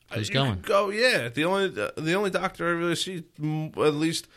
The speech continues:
Speaker 2: other than my chiropractor, multiple times a year that I go by choice is my dentist.
Speaker 1: Right.
Speaker 2: Because I, obviously everybody wants to have clean teeth, but if I'm not sick,
Speaker 1: Right.
Speaker 2: I'm obviously doing something right.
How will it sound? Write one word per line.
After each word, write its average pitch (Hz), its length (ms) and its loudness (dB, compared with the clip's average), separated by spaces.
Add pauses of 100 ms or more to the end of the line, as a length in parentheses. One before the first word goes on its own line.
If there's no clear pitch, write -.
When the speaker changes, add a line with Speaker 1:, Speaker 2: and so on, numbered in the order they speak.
(220)
Speaker 2:
other 156 100 2
than 156 120 0
my 135 100 0
chiropractor, 139 600 -4
multiple 131 320 -6
times 131 320 -6
a - 20 -4
year 139 220 -2
that 117 160 -4
I 117 80 -2
go 123 180 2
by 117 220 -2
choice 143 420 0
is 113 80 -6
my 123 140 0
dentist. - 560 -4 (160)
Speaker 1:
Right. 87 160 -4 (140)
Speaker 2:
Because 131 260 0
I, 135 160 2 (160)
obviously 123 380 2
everybody 120 200 2
wants 120 160 0
to 123 60 -2
have 110 100 -6
clean 127 240 -4
teeth, 165 240 -6
but 117 80 -2
if 113 80 -4
I'm 160 80 0
not 185 180 0
sick, - 540 2 (180)
Speaker 1:
Right. 104 160 -6 (120)
Speaker 2:
I'm 151 80 0
obviously 196 360 2
doing 180 220 -2
something 156 320 -4
right. 123 420 -2